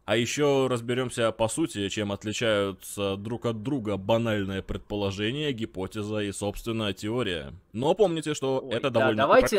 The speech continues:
Speaker 1: упро-
Speaker 2: на такие школьные материалы, которые можно добыть в Википедии, разбирать вместе.
Speaker 1: упрощённая схема, максимально упрощённая. Так сказать, для сведения. В общем, представим, что вы учёный, и вам посчастливилось попасть в мейнстримную науку.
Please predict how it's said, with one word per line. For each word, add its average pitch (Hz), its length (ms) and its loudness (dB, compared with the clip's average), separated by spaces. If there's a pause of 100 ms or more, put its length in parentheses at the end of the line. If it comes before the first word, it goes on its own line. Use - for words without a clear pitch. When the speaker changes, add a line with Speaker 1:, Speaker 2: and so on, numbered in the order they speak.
Speaker 1:
упро- - 20 0
Speaker 2:
на 147 320 0
такие 156 480 2
школьные 180 400 2
материалы, 160 560 4
которые 151 260 -4
можно 160 240 0
добыть - 300 -2
в - 20 -16
Википедии, 147 520 -4
разбирать 139 680 -2
вместе. 123 380 -16
Speaker 1:
упрощённая 131 480 -4
схема, 85 380 -8
максимально 131 540 0
упрощённая. 92 640 -8 (120)
Так - 100 -4
сказать, 139 380 -4
для 120 160 -6
сведения. 90 460 -6
В 156 60 -6
общем, 196 180 0
представим, 151 320 0
что 127 260 2
вы 123 80 2
учёный, 113 340 -2
и 104 240 -4
вам 165 160 -2
посчастливилось 127 560 -2
попасть 120 380 0
в 101 80 -6
мейнстримную 143 540 -2
науку. 131 360 -2